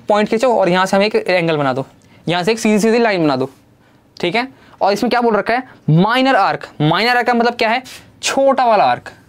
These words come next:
छोटा वाला arc। Minor arc मतलब छोटा वाला arc। Question मैं दोबारा समझा देता हूँ,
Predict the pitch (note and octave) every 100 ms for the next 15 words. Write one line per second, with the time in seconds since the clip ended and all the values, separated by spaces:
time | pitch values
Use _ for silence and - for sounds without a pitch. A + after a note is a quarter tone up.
0 | _ _ _ - E3+ E3+ D#3+ F3 - C3
1 | B2 - - _ _ _ _ _ - -
2 | - - D3 D3+ G#3 B3 A#3+ A3+ A3 B3+
3 | C4 G3+ E3+ C#3 B2+ - - F#3+ F#3+ G3
4 | F3+ F3+ F3+ F3+ E3+ G3